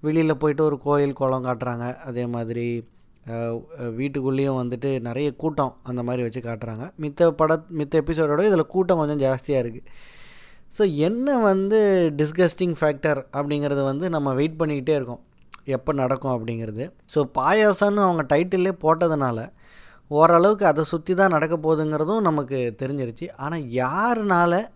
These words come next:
என்ன நடக்க போகுது அப்படிங்கிறது ரெண்டு விஷயம் இருந்துச்சு.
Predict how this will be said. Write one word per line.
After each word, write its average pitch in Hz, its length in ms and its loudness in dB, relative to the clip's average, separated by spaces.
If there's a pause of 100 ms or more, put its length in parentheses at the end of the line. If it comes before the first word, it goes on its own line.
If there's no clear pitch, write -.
என்ன 147 320 -4
நடக்க 135 280 -4
போகுது 123 340 -2
அப்படிங்கிறது 117 380 -6
ரெண்டு 131 280 -2
விஷயம் 123 340 -4
இருந்துச்சு. 113 260 -12